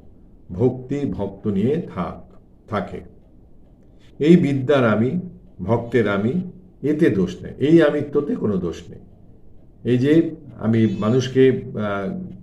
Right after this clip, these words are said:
ভক্তিমার্গে নিয়ে যাবার জন্যে অথবা জ্ঞান মার্গে নিয়ে যাবার জন্যে যে আমিত্ব, আমি কি বলছি সেটা শোনো, কিভাবে ঈশ্বর দর্শন হবে সেটা শোনো, ভগবানের কাজ কি করে করবে, ভগবানকে কিভাবে দর্শন করবে, এগুলো শোনো, এই যে কথা,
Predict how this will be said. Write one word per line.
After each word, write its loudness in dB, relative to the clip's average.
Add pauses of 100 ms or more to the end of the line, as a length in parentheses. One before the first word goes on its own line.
(240)
ভক্তিমার্গে 0
নিয়ে 0
যাবার 2
জন্যে 0
অথবা 0
জ্ঞান 0
মার্গে 0
নিয়ে 2
যাবার 2
জন্যে 0
যে 2
আমিত্ব, 0 (580)
আমি 0
কি -2
বলছি 0
সেটা 2
শোনো, -2 (160)
কিভাবে 0
ঈশ্বর -2
দর্শন -2
হবে -2
সেটা -2
শোনো, -2 (400)
ভগবানের 0
কাজ 0
কি -4
করে 0
করবে, 0
ভগবানকে -2
কিভাবে -2
দর্শন -4
করবে, 0 (320)
এগুলো 2
শোনো, -2
এই 4
যে 4
কথা, -6